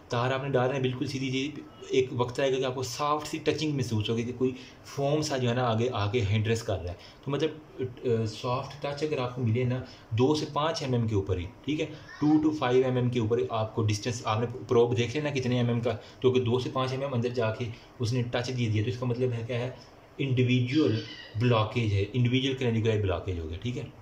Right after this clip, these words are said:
Individual कैनालिकुलाई की जो है ना वो blockage हुई है हमारे पास, ठीक। अगर हमने probe डाला और हमें आठ से दस एम एम के बाद जो है ना वो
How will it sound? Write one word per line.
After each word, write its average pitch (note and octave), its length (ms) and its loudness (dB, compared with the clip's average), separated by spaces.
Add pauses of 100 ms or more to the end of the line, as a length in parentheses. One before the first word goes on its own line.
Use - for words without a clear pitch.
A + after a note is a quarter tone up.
(640)
Individual A2+ 760 2 (920)
कैनालिकुलाई G#2+ 1500 0
की G#2+ 160 -4
जो G#2 100 0
है G2+ 60 4
ना G2+ 80 2
वो G2+ 140 2
blockage F#2+ 460 -2
हुई E2+ 140 -4
है E2 100 -6
हमारे D#2+ 320 -6
पास, - 260 -12 (760)
ठीक। A#2+ 240 -6 (400)
अगर D#3 240 0
हमने C3 320 2 (500)
probe B2+ 340 4
डाला G#2+ 280 2
और C3 240 -2
हमें A2 380 2 (300)
आठ C#3+ 380 0
से D#3 200 -4 (160)
दस C#3+ 280 -2 (160)
एम A#2+ 200 0
एम D3+ 140 -4
के D3+ 140 -4 (300)
बाद C#3+ 460 0
जो C#3+ 60 0
है G2+ 180 2
ना G#2 80 0
वो A#2 280 2